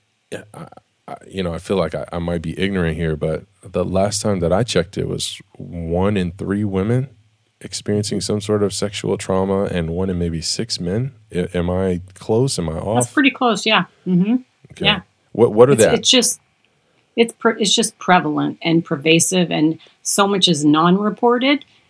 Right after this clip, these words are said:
Speaker 2: that I would
Speaker 1: Mm.
Speaker 2: say that's, that's probably, that's fine. Those are fine, the statistics to give, but there are so many that never speak up.
Speaker 1: Mm-hmm.
Speaker 2: And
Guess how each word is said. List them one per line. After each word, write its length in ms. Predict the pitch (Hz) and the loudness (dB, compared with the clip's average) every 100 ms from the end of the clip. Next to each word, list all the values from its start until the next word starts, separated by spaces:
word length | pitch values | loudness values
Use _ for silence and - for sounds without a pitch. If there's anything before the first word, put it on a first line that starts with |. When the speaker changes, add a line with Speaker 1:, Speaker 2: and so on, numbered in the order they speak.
| _ | _
Speaker 2:
that 120 | 190 | 2
I 80 | 190 | 4
would 140 | 185 180 | 6 4
Speaker 1:
Mm. 40 | |
Speaker 2:
say 220 | 170 180 175 | 2 2 2
that's, 380 | 170 170 - - | 2 2 -2 0
that's 280 | 180 175 - | 2 4 2
probably, 840 | - 190 180 151 156 165 160 147 - _ _ _ _ _ _ _ _ _ _ _ _ _ _ _ _ _ _ _ _ _ _ | 0 2 2 0 0 0 0 -4 -12 _ _ _ _ _ _ _ _ _ _ _ _ _ _ _ _ _ _ _ _ _ _
that's 180 | 196 180 | -6 -6
fine. 420 | - 202 175 180 196 | 2 6 6 4 4
Those 200 | 175 175 | 2 2
are 120 | 156 | -2
fine, 500 | - 175 170 170 - | 2 6 6 4 0
the 200 | 175 160 | -6 0
statistics 760 | 175 - 165 - 180 - 170 - | 0 0 -4 2 2 2 -2 0
to 100 | 170 | -4
give, 480 | 143 156 175 190 185 | 0 2 2 0 0
but 220 | 165 160 | -2 0
there 180 | 175 175 | 0 2
are 40 | |
so 400 | 160 - 180 175 | 0 0 2 4
many 460 | 185 180 165 165 165 | 4 4 4 2 2
that 240 | 165 165 170 | 0 -2 2
never 600 | 165 151 151 151 151 151 | 2 2 -2 -6 -8 -8
speak 600 | - - 156 160 - - _ - | -8 -6 -6 -6 -10 -20 _ -4
up. 280 | 156 - - _ _ _ _ _ _ _ _ | -4 -4 -14 _ _ _ _ _ _ _ _
Speaker 1:
Mm-hmm. 200 | 85 80 | -16 -8
Speaker 2:
And 680 | 80 85 85 80 80 165 - | -6 -4 -4 -4 -6 -12 -20